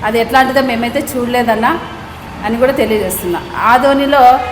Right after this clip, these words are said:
ఒక్కరి మీద కూడా కేసు జరగలేదు పద్దెనిమిది నెలల్లో అన్నారు. అన్న, ఆదోనిలో పద్దెనిమిది నెలల్లో దాదాపుగా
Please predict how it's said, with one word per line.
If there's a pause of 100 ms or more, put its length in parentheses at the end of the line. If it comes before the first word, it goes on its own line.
(360)
ఒక్కరి
మీద
కూడా
కేసు
జరగలేదు (180)
పద్దెనిమిది
నెలల్లో
అన్నారు. (380)
అన్న, (240)
ఆదోనిలో
పద్దెనిమిది
నెలల్లో
దాదాపుగా